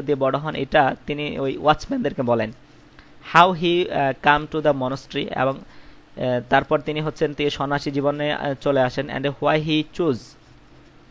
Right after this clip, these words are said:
the life of a monk, কেন তিনি সন্ন্যাসী জীবনে ফিরে আসেন, কেন পছন্দ করছেন,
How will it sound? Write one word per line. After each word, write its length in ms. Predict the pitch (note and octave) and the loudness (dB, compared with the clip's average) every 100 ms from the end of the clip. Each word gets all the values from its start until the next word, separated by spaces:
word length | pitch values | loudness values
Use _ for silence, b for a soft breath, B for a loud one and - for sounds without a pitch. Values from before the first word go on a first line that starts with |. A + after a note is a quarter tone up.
| - - - - - - - - B2+ | -20 -20 -20 -20 -20 -20 -20 -8 -2
the 100 | B2 | 0
life 340 | B2+ D#3 - E3+ | 2 2 0 -4
of 200 | - E3 | -2 -4
a 120 | C3 | 0
monk, 180 | B2+ A2+ | -2 -2
কেন 180 | D3+ E3+ | -2 -2
তিনি 240 | E3+ E3+ D#3+ | -2 -6 -6
সন্ন্যাসী 400 | - D3+ D3 D3 | -6 -6 -6 -4
জীবনে 280 | C#3+ C#3+ | -4 -4
ফিরে 220 | C#3 C3 C3 | -4 0 0
আসেন, 220 | B2+ D3 | 0 -6
কেন 240 | - C#3+ | -4 -2
পছন্দ 380 | C#3 C3+ C3+ B2+ | -4 -6 -6 -6
করছেন, 300 | B2 - | -6 -4